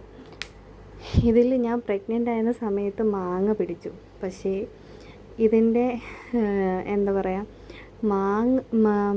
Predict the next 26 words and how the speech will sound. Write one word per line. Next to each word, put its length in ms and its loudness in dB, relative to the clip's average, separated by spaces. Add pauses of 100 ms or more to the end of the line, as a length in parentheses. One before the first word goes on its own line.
മാങ്ങ 420 2 (100)
ഞാൻ 160 0 (160)
ഇത് 180 4
പഴുത്ത് 460 -2
കഴിക്കുന്നതെന്ന് 720 2
വെച്ചാൽ 300 -6
എൻ്റെ 200 2
മോന് 380 2
പ്രസവിച്ച് 500 -4 (200)
ആറ് 360 2
മാസമാവുന്ന 600 0 (100)
ടൈമാണ്. 400 -4 (800)
ആ 20 6 (160)
ടൈമിലാണ് 680 2
ഇതിന് 260 2
മാങ്ങ 360 0
കിട്ടുന്നത് 360 -4
കേട്ടോ. 180 -8 (680)
അതിനൊരു 380 4 (100)
റീസൺ 540 2
ഉണ്ട്. 220 2 (220)
ഇതിൽ 160 6 (140)
മാങ്ങ 480 2
പിടിച്ച്, 400 -2 (680)
ആ, 40 2 (720)
ആദ്യത്തെ 500 0